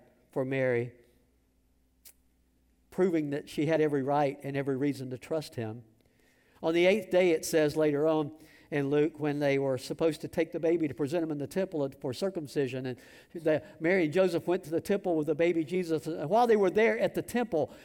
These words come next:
God was still providing, right? He was still making sure they knew, "I'm with you in this. I got you in this whole thing. Don't be afraid." Uh,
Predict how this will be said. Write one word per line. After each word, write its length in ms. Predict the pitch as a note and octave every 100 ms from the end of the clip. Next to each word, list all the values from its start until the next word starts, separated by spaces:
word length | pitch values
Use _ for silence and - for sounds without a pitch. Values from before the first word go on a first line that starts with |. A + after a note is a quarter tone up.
| - -
God 320 | D3+ F#3+ A#3+ G#3+
was 140 | F3+
still 260 | - G#3 G3+
providing, 560 | G3+ F3 F#3+ F3+ D3
right? 140 | D#3+ F3+
He 80 |
was 120 | G3 D#3
still 280 | - A#3+
making 300 | A3 G#3 G#3+
sure 200 | F#3 G#3+
they 160 | G#3+ G3+
knew, 300 | G3+ G#3+ E3 - -
"I'm 220 | F3 F3+
with 200 | A3 A#3
you 140 | G#3+
in 120 | F3+ E3
this. 200 | D3 D#3
I 80 |
got 360 | D#3 A3 B3+ A3+
you 220 | F3+ D3 - - -
in 140 | G3+
this 160 | G3+ F#3+
whole 220 | A#3 G#3+
thing. 380 | A#3+ B3+ E3 B2+ - -
Don't 220 | A3 A#3
be 100 | A3+
afraid." 440 | G#3+ C4 B3 D#3 - -
Uh, 180 | - G3+